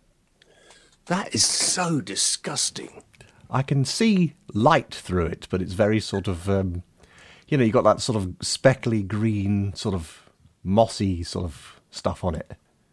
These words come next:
Speaker 1: That is appalling.
Speaker 2: And then the odd splash of bird shit.
Speaker 1: Yeah, that is, I don't wanna know anymore. That is appalling. All right, Daisy May. Yeah, good girl. You wanna go under the desk? Go on then.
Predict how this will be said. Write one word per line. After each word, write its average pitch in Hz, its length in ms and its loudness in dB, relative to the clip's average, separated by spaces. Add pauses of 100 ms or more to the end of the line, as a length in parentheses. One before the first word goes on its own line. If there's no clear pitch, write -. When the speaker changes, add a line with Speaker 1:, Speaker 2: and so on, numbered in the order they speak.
(960)
Speaker 1:
That 139 340 -6
is 98 380 -2
appalling. 73 600 -4 (260)
Speaker 2:
And 92 100 -4
then 101 80 0
the 101 100 0
odd 98 180 -4
splash - 380 0
of 87 80 -8
bird 104 220 0
shit. - 340 -8 (760)
Speaker 1:
Yeah, 90 300 2
that 113 240 6
is, 101 140 0
I 110 160 6
don't 113 160 6
wanna 92 160 0
know 85 180 0
anymore. 76 340 -4
That 95 240 -2
is 80 100 -8
appalling. 78 460 -12 (100)
All 151 100 -4
right, 131 140 2
Daisy 98 320 -2
May. 98 240 -12 (2000)
Yeah, 226 380 -2 (380)
good 175 180 -2
girl. - 240 0 (1300)
You 123 120 2
wanna 147 160 6
go 143 140 8
under 139 180 6
the 127 120 4
desk? - 420 0 (120)
Go 131 140 6
on 92 100 4
then. 71 100 -6